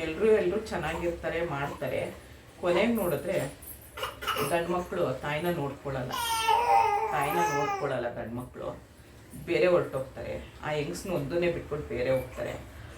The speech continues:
ಆ ಚಿಕ್ಕ ಮಗಳು, ಚಿಕ್ಕ ಮಗಳಿದ್ದಾಳಲ್ಲ, ಅವಳು ನೋಡ್ಕೊಳ್ತಾಳೆ,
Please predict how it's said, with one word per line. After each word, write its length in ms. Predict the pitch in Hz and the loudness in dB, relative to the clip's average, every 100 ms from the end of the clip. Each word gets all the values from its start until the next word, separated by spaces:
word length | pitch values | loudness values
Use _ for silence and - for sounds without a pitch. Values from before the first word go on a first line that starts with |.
| - | -8
ಆ 80 | - - | -6 -2
ಚಿಕ್ಕ 380 | 214 196 - 208 | -4 -4 -2 -2
ಮಗಳು, 260 | - 143 - 554 554 - | 0 0 0 2 0 0
ಚಿಕ್ಕ 220 | 349 - | -4 -4
ಮಗಳಿದ್ದಾಳಲ್ಲ, 600 | 180 175 147 143 127 - 135 - | -4 -2 -2 -2 -2 -4 -6 -8
ಅವಳು 260 | 147 156 208 | -2 0 2
ನೋಡ್ಕೊಳ್ತಾಳೆ, 760 | 208 175 - 143 127 - - | 2 0 0 0 2 2 2